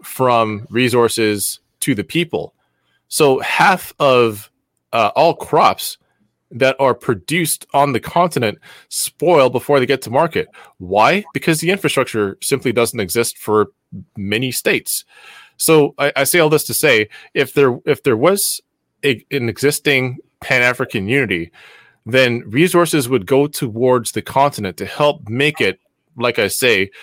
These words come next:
the true breadbasket of the world. And then in re-, in, in, in response to that, then people who are of the diaspora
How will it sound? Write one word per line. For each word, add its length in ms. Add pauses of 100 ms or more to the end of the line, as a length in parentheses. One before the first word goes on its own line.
(220)
the 80
true 460 (240)
breadbasket 720
of 140
the 80
world. 420 (680)
And 220
then 220
in 180
re-, 140 (260)
in, 260
in, 440
in 100
response 640
to 120
that, 300 (140)
then 320
people 360
who 300
are 240
of 480
the 160
diaspora 800